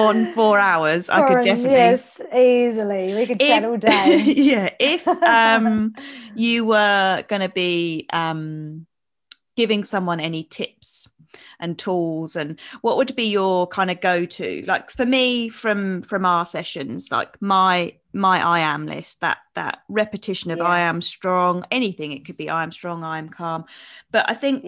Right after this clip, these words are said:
Speaker 2: Yeah.
Speaker 1: people who might have trauma that they're not ready to maybe address, or people have got trauma that they don't even know, I mean, it's quite hard to give a person one tip as to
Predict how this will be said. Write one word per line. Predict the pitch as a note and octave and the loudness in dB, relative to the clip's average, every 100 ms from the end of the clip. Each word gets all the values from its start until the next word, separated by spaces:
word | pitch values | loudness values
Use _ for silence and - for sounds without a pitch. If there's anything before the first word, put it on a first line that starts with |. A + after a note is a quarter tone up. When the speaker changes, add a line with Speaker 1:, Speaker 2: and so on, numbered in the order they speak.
| B3+ | -6
Speaker 2:
Yeah. | - | -4
Speaker 1:
people | D#4 C#4+ D#4 D4 | -6 -6 -4 -4
who | A3 G3 F#3 | -2 -2 -2
might | F#3 F3 | -2 -2
have | - G3 F3 F3 - _ - _ _ _ _ _ - | -4 -4 -2 -2 -6 _ -20 _ _ _ _ _ -12
trauma | - G#3+ G#3 G3 | -4 -2 0 -2
that | F#3+ F3 | -6 -8
they're | F#3 F#3+ | -6 -6
not | G3+ - F#3+ | -6 -8 -4
ready | F#3+ F#3 F3+ E3+ E3 | -2 -2 -10 -10 -12
to | - F3+ E3+ E3 D#3+ D#3+ D#3 | -8 -6 -6 -8 -10 -12 -10
maybe | E3 E3 D#3 | -12 -10 -12
address, | D#3 F3 A3 - - - - | -8 -8 -8 -10 -12 -12 -10
or | F#3+ F3 E3+ E3+ | -6 -4 -6 -6
people | G#3+ G3 F3+ | -8 -6 -10
have | F3 | -10
got | - - | -12 -14
trauma | - F#3+ F3+ F3 E3 E3 F3 - | -12 -8 -8 -8 -8 -10 -14 -14
that | F3 | -12
they | F#3 | -10
don't | F3+ E3 | -10 -12
even | D#3 E3 E3 | -14 -12 -8
know, | F3 D#3+ D3+ - - _ _ - | -6 -6 -6 -12 -14 _ _ -12
I | |
mean, | F3+ | -12
it's | - | -12
quite | - A3 | -10 -10
hard | - F3 D#3 | -6 -8 -8
to | - | -14
give | E3+ | -18
a | _ - | _ -14
person | E3+ E3 - D3 | -14 -14 -18 -16
one | D#3 D#3 E3 | -14 -14 -16
tip | - - _ - | -16 -18 _ -18
as | D#3 - | -18 -16
to | E3+ - | -14 -16